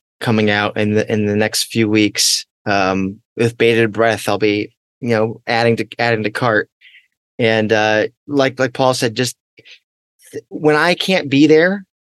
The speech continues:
and w-, between Paul and I, we've been to, like, forty shows, fifty shows, something like that. When we can't be there, you have allowed us to be as close as possible with the way that you have constructed the sound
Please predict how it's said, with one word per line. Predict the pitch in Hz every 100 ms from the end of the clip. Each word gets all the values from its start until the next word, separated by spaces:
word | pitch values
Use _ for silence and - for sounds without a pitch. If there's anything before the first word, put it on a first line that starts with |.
| _ _
and | 151 170
w-, | 185 170
between | 165 - 220 214 170
Paul | 170
and | 160
I, | 143
we've | 139
been | 123 143
to, | -
like, | 113 107
forty | - 127 113
shows, | 104 107 92 85 -
fifty | - 120
shows, | 101 110 95
something | 107
like | 90 101
that. | 85 90 - _ _ _ _ _ _ _ _ _ _ _ _ _
When | 135 143
we | 160
can't | 220 196 196 151
be | 147
there, | 160 165 175 170
you | - 143
have | 156 143
allowed | 135 127 135
us | 135 123 -
to | 139
be | 120 131
as | 135 123
close | - 135 123
as | 120
possible | - 117 110 - 101 92 92
with | 110 -
the |
way | 113 117
that | 117
you | 120 117 120 113 98
have | 131 117
constructed | 113 - - 120 127 113 -
the | 117
sound | - 117 107 101 104